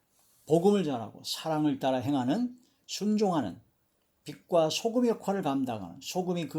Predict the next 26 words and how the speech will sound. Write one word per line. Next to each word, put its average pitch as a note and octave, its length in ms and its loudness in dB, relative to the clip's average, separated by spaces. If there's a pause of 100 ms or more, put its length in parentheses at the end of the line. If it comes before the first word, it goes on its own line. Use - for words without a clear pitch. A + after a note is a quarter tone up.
맛을 D3 540 0 (180)
내려면 C#3+ 640 0 (540)
물에 D#3 240 2
녹아야 F3+ 400 4
되듯이 C3 420 -2
우리가 B2+ 300 -4
희생과 F#3+ 640 2
섬김을 G#3+ 580 -2
통해서 D3 540 -2 (420)
많은 C3 340 2
이들을 A#2+ 280 -2
주님 E3+ 300 -2
앞으로 D#3 280 0
인도하게 B2+ 600 2
되는 D#3+ 380 -4 (300)
그런 D3+ 320 -2
희생을 A3 720 0
하는 G#3 400 -2 (260)
그런 C3+ 240 -2
삶을 B2 420 -2
살아야 A2+ 260 -6
된다. F#2+ 260 -10
그게 G3 180 -2
바로 F#3+ 200 2
염소털 D#3 640 0
가죽입니다. G2 640 -12